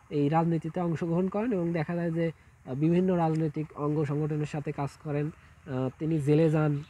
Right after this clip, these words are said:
প্রায় দীর্ঘ সাতাশ বছর জেলে থাকার কারণে, আহ, তাকে অনেক দিন জেল, জেলে কারাভোগ করতে হয় এবং বিভিন্ন দ্বীপে থাকতে হয়। তো থাকার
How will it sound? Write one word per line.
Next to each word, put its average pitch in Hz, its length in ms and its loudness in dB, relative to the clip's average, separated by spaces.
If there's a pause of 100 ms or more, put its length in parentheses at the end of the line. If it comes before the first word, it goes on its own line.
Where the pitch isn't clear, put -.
(160)
প্রায় 147 180 0
দীর্ঘ 165 280 2
সাতাশ 147 280 -2
বছর 143 260 -2
জেলে 147 240 0
থাকার 165 220 -2
কারণে, 160 340 -2
আহ, 131 800 -6
তাকে 147 420 0 (920)
অনেক 208 260 2
দিন 196 220 4
জেল, 160 280 2 (140)
জেলে 156 200 2
কারাভোগ 151 420 0
করতে 139 260 -6
হয় 139 140 0
এবং 151 220 0
বিভিন্ন 151 360 0
দ্বীপে 147 280 0
থাকতে 147 300 -6
হয়। 139 160 -2 (440)
তো 143 60 -6
থাকার 156 300 -2